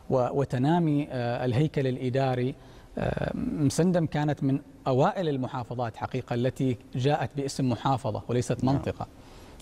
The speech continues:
Speaker 1: وكان بها محافظ. آه، آه، وامتدت، آه، يعني ها-، وامتد هذا التطوير إلى فترة، آه، إلى أن تقريبًا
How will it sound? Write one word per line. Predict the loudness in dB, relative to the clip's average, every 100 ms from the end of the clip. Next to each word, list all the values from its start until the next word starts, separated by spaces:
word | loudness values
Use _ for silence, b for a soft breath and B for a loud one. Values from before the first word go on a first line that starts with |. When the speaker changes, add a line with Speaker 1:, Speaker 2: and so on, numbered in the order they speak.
| -4
Speaker 1:
وكان | 0 2 2
بها | 2 2 2
محافظ. | -2 -2 -4 -4 -8 -12 B B B -4
آه، | 0 2 2 0 0 0 0 0 -2
آه، | -2 -2
وامتدت، | 0 2 2 2 2 2 0 0 -2
آه، | 2 2 0
يعني | 0 0 0
ها-، | 2 4 2
وامتد | 2 0 0 2
هذا | 2 2
التطوير | -2 -4 0 0 2
إلى | 2 0
فترة، | 0 -2 -4 -6 B B B B -6
آه، | 0 2 2 0 2
إلى | 4
أن | 4 2 0 -2
تقريبًا | -4 -2 0 2